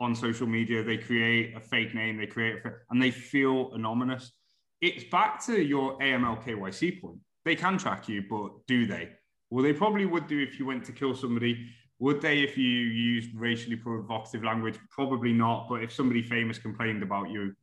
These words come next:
hard enough, they probably would. What, what it would do is it would take away the ninety percent. So it would take away the majority, the kids in the bedroom who don't,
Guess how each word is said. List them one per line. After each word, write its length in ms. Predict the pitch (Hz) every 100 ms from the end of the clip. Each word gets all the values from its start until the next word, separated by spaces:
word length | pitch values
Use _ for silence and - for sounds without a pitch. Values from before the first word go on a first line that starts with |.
| _ -
hard 300 | 113 104 101
enough, 260 | 101 95
they 120 | 107
probably 440 | 95 110 98 95 101
would. 380 | 101 98 101 - - _ _ _ _ _ _ _ -
What, 540 | 143 185 196 - -
what 220 | 143 208
it 100 | 214
would 160 | 190 -
do 180 | 196 143
is 140 | 117
it 80 | 113
would 140 | 113
take 240 | - 131 131
away 220 | 127 123
the 100 | 117
ninety 380 | 113 110 113 98
percent. 420 | - - 107 123 - _ _ _ _ _ _ _ _ _
So 220 | - 156 151
it 120 | 151
would 120 | 156
take 260 | 170 170 165
away 220 | 147 135
the 100 | 127
majority, 560 | 120 117 120 120 117
the 140 | 95 98
kids 280 | 139 127 123
in 120 | 120
the 80 | 113
bedroom 420 | 117 117 107 98
who 60 |
don't, 300 | 95 113 110